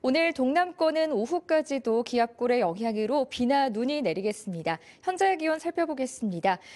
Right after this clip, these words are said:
영하 일 도에서 이 도의 기온 분포를 보이고 있고요. 오늘 낮 최고 기온은 포항과 경주가 칠 도, 울산 팔 도, 양산도 팔 도, 부산은 구 도로 예상됩니다. 먼바다를 중심으로는 풍랑 예비특보가 내려진 가운데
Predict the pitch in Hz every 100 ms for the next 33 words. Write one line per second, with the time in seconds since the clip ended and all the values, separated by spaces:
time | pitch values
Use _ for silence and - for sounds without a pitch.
0 | - 214 233 302 294 220 262 285 339 339
1 | 330 330 311 - 220 254 311 311 - 254
2 | 247 226 226 233 233 190 185 220 175 -
3 | 220 285 - - - 214 285 262 165 -
4 | 339 330 285 285 285 339 359 - 339 349
5 | 349 339 339 - 202 220 285 277 269 269
6 | - 311 269 - 269 - - - 247 -
7 | 311 302 294 302 269 - 247 185 165 208
8 | 262 247 240 269 247 220 262 208 - -
9 | 214 233 220 254 247 - 233 294 302 294
10 | 233 160 220 214 175 156 160 160 - _
11 | _ _ _ - - - 208 254 349 349
12 | 349 269 262 339 320 311 302 311 392 381
13 | 381 349 226 285 - 320 - 302 294 208
14 | 220 240 240 226 202 190 220 226